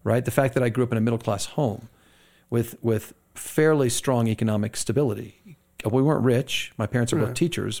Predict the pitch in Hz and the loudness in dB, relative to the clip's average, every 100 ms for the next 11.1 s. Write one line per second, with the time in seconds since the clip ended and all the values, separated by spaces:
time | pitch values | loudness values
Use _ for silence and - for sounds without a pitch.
0 | - 117 - _ _ _ _ _ _ _ | -4 -2 -4 _ _ _ _ _ _ _
1 | _ - - 104 135 127 131 - 98 123 | _ -20 -6 0 2 2 2 0 0 0
2 | 139 - 131 180 - 113 117 131 135 117 | 0 -2 -4 -6 -6 -8 -8 -8 -2 2
3 | 127 - - 123 131 - 127 117 120 117 | 2 -2 -2 -2 -2 0 0 2 2 2
4 | 113 110 - - _ _ _ - 120 127 | 2 -2 -6 -20 _ _ _ -2 0 2
5 | 127 113 - 110 104 98 107 - 175 - | 2 0 0 -2 -2 -2 -4 0 -2 -2
6 | 104 98 104 - 131 120 165 151 143 127 | -6 -4 -2 2 2 2 0 0 0 0
7 | 127 120 117 113 117 120 117 - 123 117 | -2 -4 -4 -6 -4 -2 -2 -4 -4 -2
8 | 120 110 110 95 - 117 110 127 - 113 | -4 -4 -2 -2 -2 -4 -4 -6 -8 -10
9 | - 123 113 110 117 - - - 107 147 | -8 -6 -2 0 0 -2 -6 -4 -2 -2
10 | 165 - 147 147 - - 294 - - 180 | -4 -4 -4 -2 -4 -4 -6 -2 4 4
11 | 135 | 4